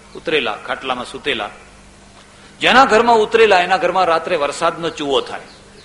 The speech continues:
વરસાદ પડે ને એટલે વરસાદનો ચૂવો થાય. ચૂવો થાય એટલે પેલા માણસને કહ્યું કે, "આ ખાટલા ઉપર ચડીને ચૂવો કર, નાળ આગી પાછી કર."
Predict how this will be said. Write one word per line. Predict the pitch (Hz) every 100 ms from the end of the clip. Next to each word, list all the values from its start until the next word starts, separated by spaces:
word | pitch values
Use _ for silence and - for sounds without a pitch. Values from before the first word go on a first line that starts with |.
| -
વરસાદ | - - 147 147
પડે | 170 214
ને |
એટલે | 165 143
વરસાદનો | 123 120 139 131 123
ચૂવો | 139 123 101
થાય. | - - - - - - - - - - - - - -
ચૂવો | 165 190
થાય | 196 196 160 160 - - -
એટલે | 147
પેલા | 151 160 160
માણસને | 151 151 143 - - - - - - - - 151 147 139
કહ્યું | 160 165
કે, | 135
"આ |
ખાટલા | 127 165 160 151
ઉપર | 147 147
ચડીને | 156 147
ચૂવો | 135 139 139
કર, | 147 131 - - - - 117
નાળ | 123 135
આગી | 123 143
પાછી | 135 -
કર." | 139 156